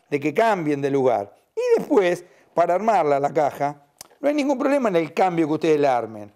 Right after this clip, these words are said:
No pasa nada, la pueden armar en, en cualquier cambio, ¿eh?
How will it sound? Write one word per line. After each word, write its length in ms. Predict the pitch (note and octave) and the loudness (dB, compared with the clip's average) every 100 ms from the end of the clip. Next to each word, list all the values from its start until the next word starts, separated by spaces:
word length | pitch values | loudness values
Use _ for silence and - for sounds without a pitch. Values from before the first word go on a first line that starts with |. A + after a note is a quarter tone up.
| _ | _
No 160 | A3 | -2
pasa 240 | G3+ G3 F3+ | 0 -2 0
nada, 380 | F3+ D#3 A#2 A#2+ | 0 2 2 0
la 100 | D3 | 0
pueden 140 | F#3+ | 0
armar 260 | F3+ G3 F3+ | 0 0 -2
en, 180 | D#3 | -4
en 120 | D#3+ D3 | -6 -2
cualquier 360 | D#3+ D#3 G3 | -2 0 0
cambio, 480 | F#3+ E3 B2 A#2 C3+ | 0 -2 -2 -2 -2
¿eh? 120 | D3 | -4